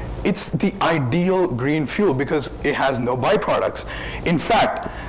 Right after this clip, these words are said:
scientists have gone so far as saying that nuclear fusion is the single-handed most, uh, green efficient technology there is,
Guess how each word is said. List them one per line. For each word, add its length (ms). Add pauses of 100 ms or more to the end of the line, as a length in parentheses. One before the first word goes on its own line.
scientists 480
have 180
gone 240
so 180
far 260
as 120
saying 420 (200)
that 180
nuclear 400
fusion 500 (220)
is 160
the 80
single-handed 840
most, 580
uh, 400 (160)
green 240
efficient 500 (340)
technology 500
there 200
is, 140